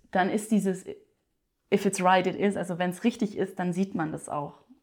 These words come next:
Und dann ist diese Schönheit da und das ist ziemlich egal, wie die Person jetzt von den äußerlichen Merkmalen aussieht. Und das ist diese Schönheit, die ich rausarbeiten möchte. Und da fange ich bei den Kindern schon an,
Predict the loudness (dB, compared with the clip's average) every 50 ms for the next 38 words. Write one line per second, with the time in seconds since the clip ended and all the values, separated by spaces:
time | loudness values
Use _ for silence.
0 | _ -6 -6 -4 0 0 0 0 0 -2 -6 -8 -8 -8 -8 -2 0 2 2 2
1 | 4 2 0 0 2 2 2 4 6 4 4 2 0 -2 -2 -6 -10 -12 -14 -16
2 | -8 -4 -2 -2 -2 -2 -4 -6 -4 -2 -2 0 2 2 2 0 -2 -6 -10 -12
3 | _ _ _ -12 -10 -6 -4 -4 -4 -4 -4 -2 -2 -2 -2 -2 -4 -8 -10 -6
4 | -4 -2 -2 -2 0 0 0 0 0 -2 -6 -6 -6 -6 -6 -4 -4 -4 -6 -6
5 | -6 -6 -6 -6 -4 -4 -4 -4 -4 -6 -8 -8 -10 -10 -10 -12 -20 -20 -20 -20
6 | -20 -20 -20 -20 -20 -20 -20 _ -10 -6 -4 -2 0 0 0 -2 -2 -4 -4 -4
7 | -4 -4 -2 0 0 2 2 0 0 -2 -4 -6 -8 -8 -10 -6 -4 -4 -2 -2
8 | -4 -6 -6 -4 -6 -6 -6 -4 -4 -2 -2 -2 -4 -4 -4 -4 -2 -2 -4 -6
9 | -10 -16 _ _ _ _ _ -8 -6 -4 -2 0 0 0 0 0 -2 -2 -4 -6
10 | -10 -8 -6 -4 -2 -2 -4 -4 -4 -4 -4 -4 -6 -6 -6 -8 -10 -12 -6 -2
11 | 0 0 2 0 0 -2 -4 -6 -8 -8 -8 -8 -4 -2 -2 0 2 2 2 2
12 | 2 0 -4